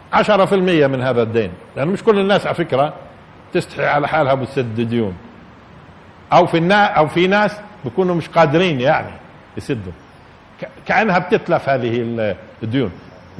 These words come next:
التجار بيعرفوا النسبة عشرة في المية، خمستاش في المية، فبسقط مثل هذه القيمة المتوقعة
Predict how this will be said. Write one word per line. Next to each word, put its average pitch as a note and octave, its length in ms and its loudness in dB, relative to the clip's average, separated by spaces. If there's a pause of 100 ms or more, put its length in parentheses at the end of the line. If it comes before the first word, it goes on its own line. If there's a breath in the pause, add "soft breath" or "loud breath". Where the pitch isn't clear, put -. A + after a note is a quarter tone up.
(320)
التجار A3+ 420 2
بيعرفوا D#3+ 460 0 (520)
النسبة C#3 440 -2 (120)
عشرة F3+ 300 2
في - 80 -2
المية، F3+ 460 -2 (240)
خمستاش C#3+ 460 -4
في F3 80 -2
المية، F3+ 480 0 (760)
فبسقط F#3+ 540 0
مثل F#3+ 260 2
هذه G#3+ 300 6
القيمة F#3+ 400 4
المتوقعة E3+ 760 0